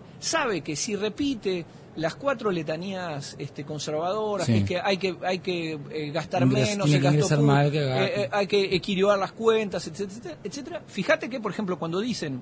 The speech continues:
Speaker 1: "El, el déficit es nuestro peor problema y hay que solucionarlo", nunca dicen, "Aumentar los ingresos fiscales, vamos a
Speaker 2: No,
Speaker 1: hacer
Speaker 2: siempre
Speaker 1: que
Speaker 2: es
Speaker 1: nuestros
Speaker 2: ajustar.
Speaker 1: ricos", siempre es ajustar.
Speaker 2: Siempre.
Speaker 1: Entonces vos decís, "Che, el, la Argentina es un país peculiar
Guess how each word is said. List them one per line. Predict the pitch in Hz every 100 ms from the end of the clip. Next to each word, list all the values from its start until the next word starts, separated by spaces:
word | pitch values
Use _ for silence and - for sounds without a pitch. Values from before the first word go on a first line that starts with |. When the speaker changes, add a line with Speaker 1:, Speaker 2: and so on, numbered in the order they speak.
| - - -
Speaker 1:
"El, | 160 151 147
el | 165 170
déficit | 233 233 190 147
es | 165
nuestro | 160 151 156
peor | 147 156
problema | 175 156 151 123 135 151
y | 135
hay |
que | 135
solucionarlo", | 143 151 196 277 311 - - -
nunca | 269 392 349 302
dicen, | 349 185 135 - - - - -
"Aumentar | 175 175 175 214 202
los | 185 180
ingresos | 156 165 147
fiscales, | 147 156 127 113 110 - - - 147
vamos | 196 208 143
a |
Speaker 2:
No, |
Speaker 1:
hacer | 120 -
Speaker 2:
siempre | 196 226
Speaker 1:
que | 208
Speaker 2:
es |
Speaker 1:
nuestros | 196 - 220
Speaker 2:
ajustar. | 127
Speaker 1:
ricos", | 98 -
siempre | 269 262
es | 208
ajustar. | 175 117 - -
Speaker 2:
Siempre. | - 123 254
Speaker 1:
Entonces | 247
vos | 277
decís, | 214 -
"Che, | 302 226 214 202
el, | 226
la | 233
Argentina | - 254 311
es | 226
un |
país | 208 220
peculiar | 196 165 262 370